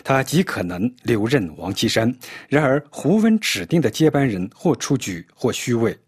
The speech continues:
江曾一派更加示威。习近平在南方奠定的之江派，包括取代孙政才的陈敏尔，连跳三击的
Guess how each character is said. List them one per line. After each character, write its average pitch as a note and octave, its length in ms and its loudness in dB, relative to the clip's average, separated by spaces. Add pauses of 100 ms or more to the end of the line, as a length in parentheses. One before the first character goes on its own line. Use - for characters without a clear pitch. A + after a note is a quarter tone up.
(340)
江 B2+ 240 2
曾 B2 220 4
一 G2+ 120 0
派 - 340 -4
更 C3+ 180 2
加 B2 220 -2
示 - 300 0
威。 A#2 220 4 (260)
习 - 100 -4
近 E3+ 200 4
平 D3 200 2
在 C#3+ 100 2
南 A2 260 0
方 E3+ 260 0
奠 D#3 200 2
定 D3 140 2
的 G2+ 120 -4
之 F#3+ 200 -2
江 F#3+ 200 2
派， C#3 240 -2 (200)
包 A2+ 140 2
括 G#2+ 220 0 (200)
取 G2+ 260 -2
代 A2+ 220 0
孙 G3 240 2
政 E3 160 2
才 G#2+ 180 -6
的 - 120 -6
陈 - 200 -4
敏 C#3+ 240 4
尔， G2 260 -4 (300)
连 B2 220 4
跳 C#3 300 0
三 F#3 280 2
击 F3+ 220 0
的 G#2 180 0